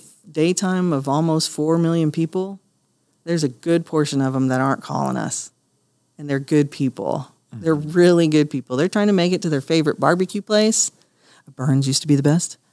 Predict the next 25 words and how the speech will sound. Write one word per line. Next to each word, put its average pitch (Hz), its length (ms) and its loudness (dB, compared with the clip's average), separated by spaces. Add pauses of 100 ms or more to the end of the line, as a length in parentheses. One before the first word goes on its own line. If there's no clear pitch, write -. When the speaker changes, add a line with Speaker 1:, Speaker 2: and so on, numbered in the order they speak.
(100)
Speaker 1:
Um, 175 500 6 (1700)
they're 147 100 -2
trying 170 140 2
to 156 60 4
get 151 80 2
their 143 60 -2
kids 208 220 4
to 208 60 0
school. 214 500 4 (220)
They're 139 100 -20
trying 151 260 0
to, 135 160 2
you 156 180 0
know, 135 280 0 (1400)
do 156 460 0
wizardry 185 760 -8
on 156 180 4
the 147 80 4
six - 260 4
ten 175 260 4
loop 180 260 4
to 170 80 -4
get 175 200 4
through 190 180 -4
faster. 226 580 4